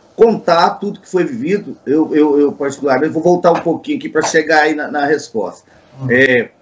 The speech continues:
Speaker 1: trabalhei como educador social vários anos e, e até quando trabalhei não tinha uma formação universitária,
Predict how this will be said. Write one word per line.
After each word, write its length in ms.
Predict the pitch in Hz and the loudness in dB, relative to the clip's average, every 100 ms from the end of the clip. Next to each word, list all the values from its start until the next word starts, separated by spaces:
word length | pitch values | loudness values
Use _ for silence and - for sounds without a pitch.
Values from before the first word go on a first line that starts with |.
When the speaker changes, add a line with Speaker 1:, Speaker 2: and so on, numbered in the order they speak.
| _ | _
Speaker 1:
trabalhei 300 | 143 147 160 | -8 -4 -4
como 220 | 147 160 | -4 -4
educador 800 | 160 135 151 127 123 147 143 127 | -4 -4 0 0 2 0 0 -4
social 840 | - 131 120 120 117 147 170 - - _ _ _ - | -12 -12 -10 -4 2 2 2 -2 -14 _ _ _ -4
vários 380 | 120 120 101 117 | -2 -2 -4 -2
anos 640 | 156 180 135 - - _ _ _ - | 0 0 -2 -8 -16 _ _ _ -4
e, 920 | 147 170 175 185 185 180 170 151 123 - _ _ _ - | -2 0 0 -2 -2 -2 -2 -2 -4 -8 _ _ _ -2
e 160 | 143 156 | 2 2
até 260 | - 160 | 2 0
quando 280 | 156 185 156 | 0 -4 -4
trabalhei 500 | 170 156 156 147 180 | -2 2 2 4 2
não 140 | 180 | -2
tinha 160 | 175 185 | -4 -4
uma 140 | 175 | -4
formação 480 | 175 170 156 156 170 | -2 0 0 0 -2
universitária, 880 | 160 151 151 - 156 220 220 131 | -2 -2 -4 -2 0 2 2 -2